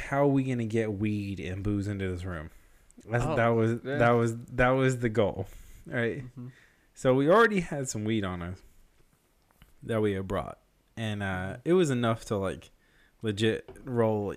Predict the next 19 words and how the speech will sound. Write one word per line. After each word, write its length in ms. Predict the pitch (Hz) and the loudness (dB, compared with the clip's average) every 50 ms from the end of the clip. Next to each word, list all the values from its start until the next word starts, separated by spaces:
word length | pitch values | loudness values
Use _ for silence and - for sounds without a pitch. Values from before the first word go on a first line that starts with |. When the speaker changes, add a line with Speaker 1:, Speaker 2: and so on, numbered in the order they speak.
| - | -8
Speaker 1:
roll 280 | - 123 123 117 113 110 | -2 0 2 4 4 4
it 60 | 107 107 | 2 0
into, 200 | 104 101 120 110 | -2 -2 -2 -2
like, 200 | 98 92 87 - | -2 -4 -6 -8
a 60 | 90 | -8
cigarette 460 | - - 104 95 101 101 101 95 - | -6 -6 -4 -4 -2 -2 -2 -4 -4
and 300 | - 104 95 101 104 110 - _ - | -8 -10 -12 -12 -14 -14 -16 _ -18
smoke 400 | - - - 113 98 92 87 - | -16 -12 -6 -4 -4 -4 -4 -6
it, 160 | - - - _ - | -10 -14 -14 _ -4
which 200 | 135 131 131 143 | -2 -2 0 0
is 220 | 135 120 123 127 | -2 -6 -6 -4
what 260 | 123 123 123 127 - - | 0 2 2 2 0 -2
ended 260 | 107 101 101 98 92 | -8 -10 -8 -8 -8
up 100 | 90 90 | -8 -6
happening. 380 | 95 85 82 - - 67 - - _ _ _ _ _ _ _ _ _ _ _ _ _ _ _ _ _ _ _ _ - | -6 -8 -8 -10 -12 -14 -16 -18 _ _ _ _ _ _ _ _ _ _ _ _ _ _ _ _ _ _ _ _ 0
But 400 | 123 117 104 95 85 - - - - _ _ _ _ _ _ _ - - _ - | 2 2 2 2 -2 -4 -8 -16 -20 _ _ _ _ _ _ _ -20 -20 _ -10
the 80 | 107 95 | -8 -4
booze 440 | 95 95 113 123 139 151 143 120 | 0 2 2 4 4 2 0 -2
part 360 | - - 95 85 78 - - | -4 -4 -4 -4 -4 -6 -10